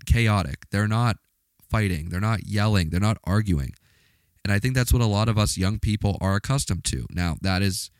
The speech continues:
goodness, all the way back to our home lives and how we grew up and how our minds have been conditioned. But, uh, this answer, I just definitely, for a lot of women out there who are like, "You know what? I'm gonna have fun now, and then when I'm in my thirties, I'll figure it out."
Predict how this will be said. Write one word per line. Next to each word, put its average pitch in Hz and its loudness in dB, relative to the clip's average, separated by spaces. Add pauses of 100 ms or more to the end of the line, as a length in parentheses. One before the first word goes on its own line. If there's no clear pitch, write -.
(800)
goodness, 87 -2
all 104 2
the 104 0
way 101 2
back 98 0
to 95 0
our 104 0
home 135 0
lives 87 -4
and 92 -2
how 98 2
we 101 4
grew 104 0
up 110 -2 (300)
and 92 -2
how 95 0
our 95 0
minds 98 -2
have 98 -2
been 98 -2
conditioned. - -2
But, 87 -2 (520)
uh, 85 -4
this 127 0
answer, 120 0
I 101 4
just 98 0 (140)
definitely, 101 -2
for - -6
a 90 0
lot 95 0
of 95 0
women 95 0
out 95 -2
there 90 -4
who 95 -2
are 87 -2
like, 82 -6
"You 95 -4
know 117 0
what? 113 2 (540)
I'm 131 -2
gonna 131 2
have 117 0
fun 113 2
now, 104 2
and 95 -2
then 87 -2
when 90 -2
I'm 90 -2
in 90 -2
my 87 -2
thirties, 87 -2
I'll 85 -2
figure 73 -6
it 73 -8
out." 64 -10